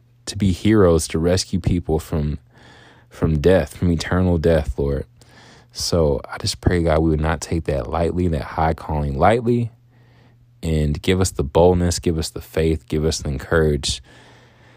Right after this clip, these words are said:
to live the life, to live out the destiny that you have predestined for each and every one of us. In Jesus' mighty, precious name I pray. Amen. All right, y'all.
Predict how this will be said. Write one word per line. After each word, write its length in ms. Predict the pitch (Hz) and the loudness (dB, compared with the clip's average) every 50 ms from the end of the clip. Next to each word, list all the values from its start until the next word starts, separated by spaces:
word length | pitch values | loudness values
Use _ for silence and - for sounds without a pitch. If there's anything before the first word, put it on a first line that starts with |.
| _ _ _ _ _ _ _ _ - | _ _ _ _ _ _ _ _ -12
to 560 | - - - - 78 73 73 71 71 71 76 82 - _ _ - _ _ _ _ _ _ _ _ - | -10 -8 -2 0 0 2 2 0 0 -2 -4 -6 -10 _ _ -20 _ _ _ _ _ _ _ _ -8
live 440 | - 82 76 85 87 90 90 85 78 | -4 0 2 4 6 6 6 4 4
the 120 | 80 80 | 2 2
life, 400 | 78 76 73 78 85 80 73 - - | 2 4 4 4 4 2 2 -2 -6
to 100 | - 73 | -4 0
live 200 | 80 90 87 85 | 0 2 4 4
out 200 | 80 80 - - | 2 2 0 -2
the 80 | 80 | -6
destiny 540 | 71 69 82 80 76 - - - 82 78 78 | -2 0 2 2 2 0 -2 -4 -2 -2 -2
that 280 | 76 73 78 - - - | 0 -2 -2 -4 -4 -2
you 100 | 82 76 | -2 -2
have 440 | 73 78 76 73 71 69 - - _ _ _ - | -2 -2 -2 -2 -2 -4 -6 -10 _ _ _ -12
predestined 680 | - - 85 87 82 76 80 78 76 - - 82 78 78 | -4 0 0 2 4 4 4 2 2 0 -4 -4 -6 -4
for 100 | - - | -6 -6
each 280 | 76 80 87 85 - | -4 -4 -4 -2 -2
and 100 | 90 85 | 0 0
every 200 | 82 78 80 85 | 0 0 0 0
one 260 | 80 76 73 73 71 | 0 0 0 0 -2
of 120 | 69 69 65 | -2 -4 -4
us. 320 | 65 67 69 - - - | -4 -6 -6 -8 -8 -6
In 140 | 80 78 76 | -4 -4 -4
Jesus' 480 | - - 80 92 95 92 90 - - - | -4 -4 -4 -2 0 0 -2 -2 -4 -4
mighty, 480 | 80 78 78 80 80 80 78 78 - _ _ - | -2 -2 0 0 0 -2 -2 -4 -8 _ _ -14
precious 440 | - - 87 85 - - 80 - - | -6 -4 -4 -4 -4 -6 -8 -6 -6
name 220 | 76 76 73 73 | -4 -4 -2 -2
I 80 | 73 73 | -4 -4
pray. 420 | - - - 64 60 - 71 - _ _ _ - _ _ - - _ _ _ _ _ _ _ - - | -4 -6 -6 -6 -6 -8 -10 -12 _ _ _ -20 _ _ -20 -20 _ _ _ _ _ _ _ -10 -6
Amen. 1600 | 76 76 73 73 71 71 73 76 - _ _ _ _ _ _ _ _ _ _ _ _ _ _ - 78 78 76 69 64 65 - _ _ _ - - _ _ _ _ _ _ _ _ _ - | -2 -2 0 0 -2 -4 -6 -8 -10 _ _ _ _ _ _ _ _ _ _ _ _ _ _ -2 0 0 0 0 -2 -6 -8 _ _ _ -20 -20 _ _ _ _ _ _ _ _ _ 0
All 120 | 95 101 | 2 2
right, 140 | 98 87 82 | 4 2 2
y'all. 400 | 78 76 76 76 76 76 78 | 2 0 0 0 0 -2 -4